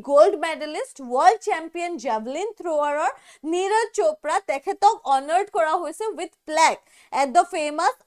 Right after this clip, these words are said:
ice palace, যোনটো ছুইজাৰলেণ্ডত আছে, ঠিক আছে? আৰু ইয়াক কি কোৱা হয়? পিক অফ ইউৰোপ বুলিও কোৱা হয়। অলৰাইট, মুভিং এহেড, এতিয়া চাওক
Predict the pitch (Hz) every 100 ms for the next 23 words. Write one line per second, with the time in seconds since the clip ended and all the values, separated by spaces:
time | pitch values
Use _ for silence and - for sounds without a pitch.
0 | - 277 349 415 - 330 302 330 262 262
1 | 294 277 240 370 587 - 294 220 262 254
2 | 247 226 226 349 - 240 233 226 190 302
3 | 302 302 320 427 587 _ - 277 294 320
4 | 294 339 - 359 339 359 330 330 359 571
5 | _ - 349 370 370 - 285 320 269 269
6 | 262 262 233 254 254 349 508 277 226 202
7 | 214 226 196 _ _ - 262 285 330 440
8 | _ _ 262 349 453 453 415 330 254 -
9 | 294 - 370 415 392 359